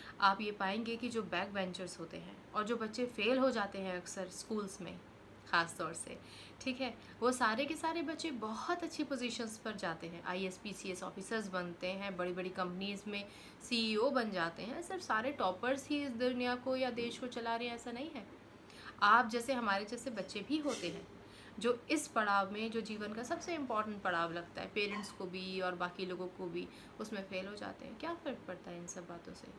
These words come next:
कोई फ़र्क नहीं पड़ता। तो सबसे important बात यह है कि आप अपने आप को मजबूत रखिए और inferiority complex आपके खुद के अंदर नहीं आना चाहिए।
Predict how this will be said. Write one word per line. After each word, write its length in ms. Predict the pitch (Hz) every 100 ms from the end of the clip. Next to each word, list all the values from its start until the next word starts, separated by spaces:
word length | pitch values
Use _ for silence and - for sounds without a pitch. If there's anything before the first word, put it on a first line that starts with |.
| -
कोई 160 | 311 302
फ़र्क 260 | 233 190 -
नहीं 120 | 170
पड़ता। 360 | 165 160 - 185 - - - - - - -
तो 60 |
सबसे 280 | 208 220 262
important 480 | 240 220 190 226 220
बात 200 | 196 196 185
यह 140 | 208
है 140 | 214
कि 120 | 247 254
आप 320 | - 208 226
अपने 280 | 214 202 -
आप 320 | 190 226 247
को 260 | - 240 285 - - 196
मजबूत 460 | 196 185 202 -
रखिए 400 | 165 - - - - - - - - - - - - - - - -
और 380 | 233 285 277 180 180 - 233
inferiority 640 | 233 247 254 254 285 311
complex 460 | 294 233 220 285 -
आपके 340 | 220 226 320
खुद 260 | - - -
के 100 | 311
अंदर 220 | 262 220
नहीं 160 | 190
आना 240 | 175 175 180
चाहिए। 380 | 185 185 190